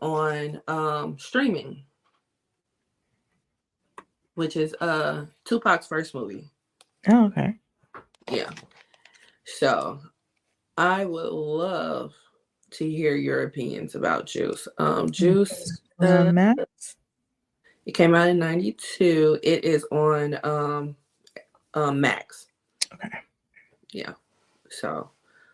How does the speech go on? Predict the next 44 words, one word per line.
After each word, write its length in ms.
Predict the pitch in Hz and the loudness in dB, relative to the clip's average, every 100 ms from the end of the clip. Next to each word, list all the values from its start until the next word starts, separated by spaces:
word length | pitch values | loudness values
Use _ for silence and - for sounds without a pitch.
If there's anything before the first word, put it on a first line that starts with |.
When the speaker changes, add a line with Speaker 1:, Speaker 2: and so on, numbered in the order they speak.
| _ - | _ -6
Speaker 1:
when 120 | 120 | 0
I 100 | 139 | 0
saw 240 | 151 147 156 | 2 2 2
that, 200 | 147 - | 0 0
I 140 | 135 | -4
was 120 | 135 | -6
like, 220 | 101 113 | -8 -8
"Yeah, 460 | 156 160 165 156 156 - _ _ - - _ - | -6 -4 -4 -4 -6 -8 _ _ -20 -20 _ -2
uh, 320 | 165 160 151 | 4 6 6
The 100 | 151 | 4
Distinguished 460 | 156 147 202 214 208 | 2 2 2 2 2
Gentleman 320 | 180 180 170 | 0 0 -2
gonna 160 | 139 147 | -2 -4
have 100 | - | -6
to 100 | - | -8
wait 240 | - - | -4 -2
because 360 | - - 131 - - - | -2 2 2 2 2 4
ain't 140 | 170 | 6
no 120 | 180 | 4
telling 540 | 180 180 170 156 160 - | 2 0 0 -2 -6 -14
how 400 | - 220 247 262 | 0 6 6 6
long 520 | 226 202 185 185 196 | 4 4 2 -2 -8
Juice 420 | 180 190 190 - | -6 -6 -6 -10
will 220 | 170 175 | -8 -8
be 560 | 160 175 165 156 151 151 _ _ _ - | -8 -10 -10 -10 -12 -16 _ _ _ -6
available 760 | 143 147 170 180 170 165 165 | -4 2 2 2 -2 -4 -6
for 160 | - 143 | -8 -10
streaming, 600 | - 139 135 139 135 139 247 | -8 -10 -8 -10 -10 -6 0
and 300 | 226 170 - | 2 2 2
Speaker 2:
<laughs> 40 | |
Speaker 1:
Distinguished 400 | 196 160 170 156 | 4 6 4 4
Gentleman 340 | 147 151 143 | 2 2 -2
is 80 | 147 | -6
gonna 160 | 139 131 | -8 -8
be 100 | 135 | -6
there 140 | 131 | -6
for 140 | 120 113 | -8 -10
forever." 440 | 92 95 - - | -8 -8 -10 -14
So. 320 | - 135 160 - - - | -6 -2 -2 -2 -8 -2
<laughs> 40 | 240 _ 190 196 | -2 _ -2 2
Speaker 2:
All 120 | 220 | 4
right, 300 | 294 294 311 | 2 0 0
all 100 | 294 | 2
right. 280 | 240 277 | 0 -2